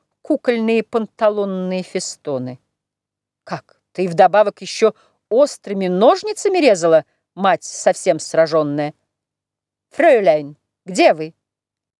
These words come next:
Одной лучше слышно, а другая ничего не слышала, и это дедушкины внучки, мои дочери. О, Господи! И замечая уже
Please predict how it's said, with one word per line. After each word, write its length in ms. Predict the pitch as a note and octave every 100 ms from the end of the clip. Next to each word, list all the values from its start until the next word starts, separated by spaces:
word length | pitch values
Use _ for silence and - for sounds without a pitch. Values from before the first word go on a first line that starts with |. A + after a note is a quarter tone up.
| _ _ -
Одной 520 | E3+ D#3 F#3+ D4 E4+
лучше 440 | A#3 A#3 - C#4+
слышно, 600 | - C4+ C#4 - C4+ C4+ -
а 100 | -
другая 480 | F3 G#3+ F#3+ F3+ G3
ничего 460 | B3 D4+ - F4 F#4+
не 120 | A#3
слышала, 560 | - F3+ D#3 - D3 C#3+ -
и 160 | F3+ -
это 360 | D3+ - F#3
дедушкины 760 | F3+ D3 C#3+ D#3 - - A3+ B3+
внучки, 600 | D#4 D#4+ - - D3 - - -
мои 340 | F3+ C#3+ D#3
дочери. 640 | F3+ F#3 - - D3+ A#2 - _ _ _ _ _
О, 140 | - C#3+
Господи! 840 | C3 F3 E4 - - E3 C3 C3 _ _ _ _ _ _
И 80 | D3+
замечая 500 | D3+ F#3 F3 F#3+ E3+
уже 300 | D#3+ D3+ D#3+